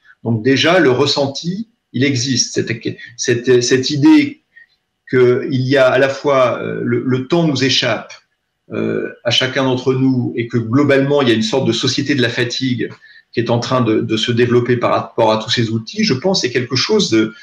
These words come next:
de, de très général, euh, et qui n'est pas seulement, et qui est d'ailleurs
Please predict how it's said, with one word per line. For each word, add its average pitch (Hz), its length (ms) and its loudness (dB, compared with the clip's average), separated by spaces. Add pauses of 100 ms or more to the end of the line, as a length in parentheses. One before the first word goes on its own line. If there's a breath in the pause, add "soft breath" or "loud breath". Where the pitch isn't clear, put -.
(240 loud breath)
de, 123 120 0
de 123 220 0
très 127 260 -2
général, 110 500 0 (640 soft breath)
euh, 110 240 0
et 123 140 4
qui 123 160 2
n'est 117 120 6
pas 143 140 2
seulement, 131 360 2
et 139 140 4
qui 160 160 2
est - 20 6
d'ailleurs 147 480 4